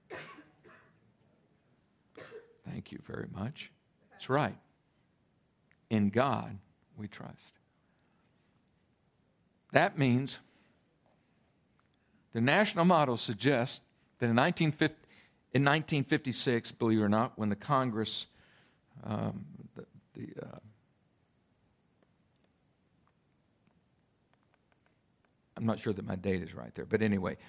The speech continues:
when Congress voted and finally approved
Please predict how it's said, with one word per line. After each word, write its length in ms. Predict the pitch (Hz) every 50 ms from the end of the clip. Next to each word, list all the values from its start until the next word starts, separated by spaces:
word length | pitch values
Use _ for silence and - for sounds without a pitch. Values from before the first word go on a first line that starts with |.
| - 143 117 - -
when 260 | - 131 135 139 135 127
Congress 760 | - - 165 170 190 190 160 180 190 185 180 - - - - - _ _ _ _ _ _ _ _ _ _ _ _ _ _ _ _ 92 90
voted 440 | - 151 139 139 135 101 - - - - _ _ _ _ _ _ _ _ _ _ _ _ _
and 120 | 117 110 101
finally 560 | - - 151 143 156 170 170 170 165 160 147
approved 760 | 120 - - - - - 135 113 98 92 - - - - -